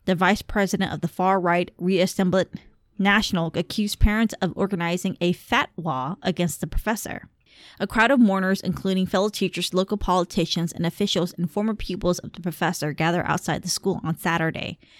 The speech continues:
Macron visited the scene of the attack on Friday evening.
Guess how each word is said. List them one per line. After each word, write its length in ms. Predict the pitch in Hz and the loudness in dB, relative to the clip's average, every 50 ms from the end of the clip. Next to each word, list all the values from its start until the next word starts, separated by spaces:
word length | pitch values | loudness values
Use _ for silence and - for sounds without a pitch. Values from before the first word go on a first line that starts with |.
| - - - - - - - | -20 -20 -20 -20 -12 -6 -4
Macron 420 | 175 156 160 175 - 185 190 185 | 0 0 0 2 2 2 0 2
visited 280 | 170 180 185 196 185 - | 2 0 0 -2 -2 -2
the 80 | 185 | -2
scene 240 | 175 - - 196 190 | -2 0 0 0 0
of 100 | 190 185 | 0 0
the 100 | - 185 | -2 -4
attack 300 | 180 - - 180 175 175 - | -4 -2 -2 -2 -2 -2 0
on 120 | 175 185 | -2 -2
Friday 420 | - - - 175 170 165 156 160 - - 247 | -2 0 0 0 0 0 0 -2 -2 0 2
evening. 380 | 269 254 202 165 160 175 190 | 2 2 2 2 0 -2 -4